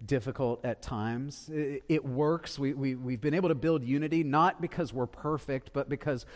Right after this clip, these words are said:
we work really hard at, at letting brotherly love continue. But, you know, if we're not careful, we can offend each other, can't we? We can get wrapped up in what we want and forget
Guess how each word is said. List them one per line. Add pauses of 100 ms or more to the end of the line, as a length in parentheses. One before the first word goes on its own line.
(160)
we
work
really
hard
at,
at
letting
brotherly
love
continue. (500)
But,
you
know,
if
we're
not
careful,
we
can
offend
each
other,
can't
we? (1400)
We
can
get
wrapped
up
in
what
we
want
and
forget